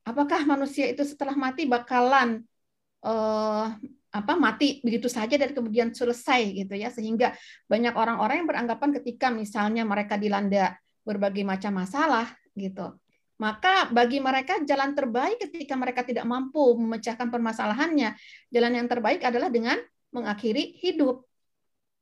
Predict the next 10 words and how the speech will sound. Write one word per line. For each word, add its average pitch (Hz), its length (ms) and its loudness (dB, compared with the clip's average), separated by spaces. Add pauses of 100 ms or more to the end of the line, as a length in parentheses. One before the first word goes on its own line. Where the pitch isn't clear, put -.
(300)
Dengan 240 400 0
asumsi 359 480 -2
bahwa 240 800 2
kalau 240 240 0
sudah 220 320 -4
hidup 220 400 -4
berarti 226 480 -4
selesai 220 480 0 (400)
urusan. 285 560 0 (1600)
Pernah 254 200 0